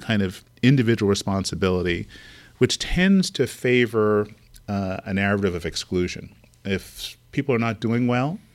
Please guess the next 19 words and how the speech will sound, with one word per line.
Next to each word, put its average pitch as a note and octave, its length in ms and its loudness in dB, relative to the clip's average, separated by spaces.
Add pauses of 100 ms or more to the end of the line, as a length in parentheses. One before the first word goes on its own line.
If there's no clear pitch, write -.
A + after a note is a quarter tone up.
(680)
then G#2+ 240 4
the G2+ 80 2
presumption A2 540 0
is G2+ 180 0
that F#2+ 140 -4 (160)
it's - 180 -6
their F#2 220 2
fault - 440 -6 (380)
somehow. F2+ 480 -8
So F#2+ 200 -4
they G2+ 180 2
are G#2 40 2
blamed F#2 680 0
for F2 400 -4
their E2 120 -4
failures. - 680 -4 (760)
Um, G2 540 2
whereas A2+ 520 6
the, G2+ 340 0